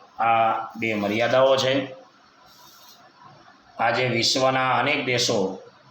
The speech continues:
અલગ અલગ પદ્ધતિએ રાષ્ટ્રીય આવકની ગણતરી કરતા હોય છે, એટલે આંતરરાષ્ટ્રીય કક્ષાએ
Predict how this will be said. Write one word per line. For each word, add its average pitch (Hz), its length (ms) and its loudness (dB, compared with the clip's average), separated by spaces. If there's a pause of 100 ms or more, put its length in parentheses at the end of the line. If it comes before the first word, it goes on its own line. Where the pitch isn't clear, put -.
(140)
અલગ 131 340 2
અલગ 131 240 0
પદ્ધતિએ 123 560 0
રાષ્ટ્રીય 120 380 0
આવકની 120 400 0
ગણતરી 110 420 -2
કરતા 302 340 2
હોય 101 260 2
છે, 90 100 -4 (800)
એટલે 120 200 -2
આંતરરાષ્ટ્રીય 127 840 0
કક્ષાએ 127 500 2